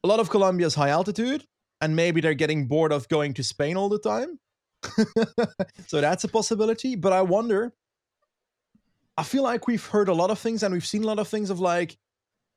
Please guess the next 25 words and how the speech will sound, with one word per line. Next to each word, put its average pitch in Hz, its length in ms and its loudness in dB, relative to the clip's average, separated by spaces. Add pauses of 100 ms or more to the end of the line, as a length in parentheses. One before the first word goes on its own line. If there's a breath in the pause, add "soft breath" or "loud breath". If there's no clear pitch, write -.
(540)
dangerous 190 640 0
traffic 190 640 -2
events 139 720 -2
in 160 160 -2
those 139 240 0
countries, 127 600 -4
with 143 380 2 (100)
the 160 100 0
accident 151 420 0
of 135 140 0
Bernal, 139 360 0
for 226 140 -2
example. 208 720 0 (280)
Well, 156 220 4
that 160 180 2
was 151 160 -2
kind 147 280 0
of 120 220 -4 (460)
his 147 200 -2
fault. 180 220 2
It's 139 100 -4
harsh 156 260 0
to 139 60 -6
say 147 260 0
because 127 440 -2